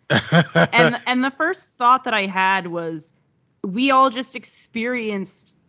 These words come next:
Speaker 2: seeing an alien."
Speaker 1: <laughs> Yes.
Speaker 2: Like, together. 'Cause it, I don't know what just happened, but it was okay. Like, it went well. Like,
Speaker 1: Yeah.
Speaker 2: so we are left with that same, like, sense of wonder that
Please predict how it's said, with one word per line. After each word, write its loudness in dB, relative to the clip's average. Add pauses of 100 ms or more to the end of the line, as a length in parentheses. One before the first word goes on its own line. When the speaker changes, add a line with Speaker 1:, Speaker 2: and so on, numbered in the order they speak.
Speaker 2:
seeing -2
an -4
alien." -8 (760)
Speaker 1:
<laughs> 2 (680)
Yes. -6
Speaker 2:
Like, 4
together. 0 (480)
'Cause -8
it, -4
I 4
don't 2
know 2
what 2
just -6
happened, 0
but -4
it -6
was -2
okay. -4 (100)
Like, -2
it 0
went 0
well. 0
Like, -4 (440)
Speaker 1:
Yeah. -8 (600)
Speaker 2:
so -4
we 0
are -2
left -4
with -8
that -2
same, -4
like, -10
sense -6
of -4
wonder -2
that -4